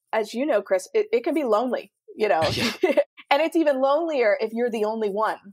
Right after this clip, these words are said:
Speaker 1: you know, if you're the
Speaker 2: Yes.
Speaker 1: only woman or the only person of color, you know, you're, you're extra lonely. And then when you work in the fashion industry, which is a creative industry, and you're the finance person, oh, you're like,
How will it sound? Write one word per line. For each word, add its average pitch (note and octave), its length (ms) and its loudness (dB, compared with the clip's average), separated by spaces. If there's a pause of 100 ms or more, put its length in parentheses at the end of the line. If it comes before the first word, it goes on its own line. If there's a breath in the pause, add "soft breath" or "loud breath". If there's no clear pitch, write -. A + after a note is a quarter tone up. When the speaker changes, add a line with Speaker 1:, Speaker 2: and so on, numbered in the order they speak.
Speaker 1:
you G3+ 100 -4
know, F#3 100 0
if F3+ 80 -6
you're A#3 120 0
the G#3+ 80 -2
Speaker 2:
Yes. G#3+ 160 2
Speaker 1:
only A3+ 160 0
woman G3+ 360 0
or F3+ 100 -2
the G3+ 120 0
only A#3 220 -2
person A3 260 -8
of G3+ 160 -10
color, G3 420 -2
you G3 100 -6
know, F3+ 60 -2
you're, G#3+ 300 0
you're A3 160 0
extra B3+ 260 -2
lonely. F#3+ 300 -2
And A#3+ 180 -2
then C#4 380 2 (680)
when C4 160 -2
you B3+ 80 -2
work C4 180 0
in B3 60 -2
the G#3 80 -4
fashion C#4 540 -2
industry, G3 380 -4
which G3+ 140 -6
is G#3 80 -10
a G#3 60 -6
creative B3 440 -2
industry, A#3 640 -6 (500)
and A3 160 -2
you're C#4+ 240 2
the C4+ 80 -2
finance D4 560 -2
person, G3 520 -4 (240)
oh, G#3+ 320 2
you're C4 300 4
like, A3 240 2